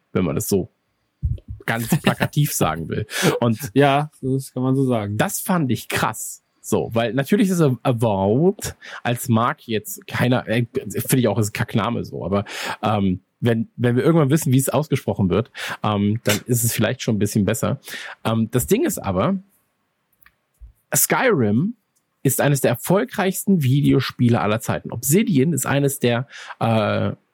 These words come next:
Speaker 1: Studios, die eine extrem hohe Reputation besitzen.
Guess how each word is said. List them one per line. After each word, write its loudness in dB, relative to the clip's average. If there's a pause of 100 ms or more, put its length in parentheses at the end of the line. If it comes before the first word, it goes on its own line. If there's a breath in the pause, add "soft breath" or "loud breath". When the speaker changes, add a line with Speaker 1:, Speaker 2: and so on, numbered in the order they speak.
(920)
Speaker 1:
Studios, 4
die 2
eine 0
extrem 0
hohe 4
Reputation 0
besitzen. -2